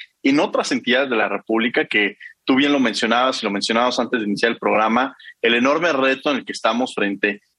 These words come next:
a que las diversas entidades de la República se han regido bajo este código napoleónico,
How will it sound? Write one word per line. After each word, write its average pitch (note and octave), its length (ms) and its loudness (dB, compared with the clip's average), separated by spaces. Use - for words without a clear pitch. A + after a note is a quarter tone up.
a A2+ 120 0
que B2 100 0
las A2+ 220 0
diversas C#3+ 420 0
entidades C3 260 0
de C3 60 0
la G#2+ 100 2
República B2+ 480 -2
se A2+ 120 -2
han A#2 120 0
regido B2 300 -2
bajo A2 220 -2
este - 180 -6
código A#2+ 460 0
napoleónico, A#2 920 0